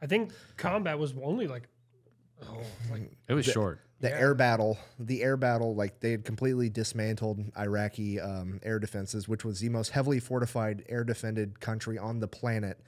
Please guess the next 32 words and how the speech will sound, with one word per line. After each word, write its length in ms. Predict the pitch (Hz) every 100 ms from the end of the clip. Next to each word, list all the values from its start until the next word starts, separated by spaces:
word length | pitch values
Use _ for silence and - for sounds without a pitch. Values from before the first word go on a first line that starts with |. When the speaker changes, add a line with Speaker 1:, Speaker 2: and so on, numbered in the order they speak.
| - - _ -
Speaker 4:
This 100 | 185
Speaker 3:
Uh, 40 |
Speaker 4:
is 100 | 208
Speaker 3:
they 160 | 220 214
Speaker 4:
the 60 |
third, 360 | - 165 165 151
just 200 | 135 175
for 100 | 156
reference, 300 | 123 117 110
this 100 | 117
is 120 | 113
the 160 | 113 104
third 340 | 87 113 110
most 240 | 98 101 101
powerful 420 | 107 107 101 101
military, 840 | 87 87 92 90 - 92 90 95 98 _
or 140 | 101 92
fourth, 440 | - 98 82 - -
in 220 | 117 117
the 100 | 113
world 280 | 101 92 101
Speaker 3:
Fourth. 260 | 110 101
Speaker 4:
at 160 | 90 87
that 220 | 90 -
time. 340 | - 78 67 -
Speaker 3:
Fourth, 400 | - 139 117 110
f-, 360 | - - - -
number 280 | 139 139 135
one 220 | 120 123
in 80 | 113
that 160 | 110
hemisphere. 560 | 104 104 101 - 104 104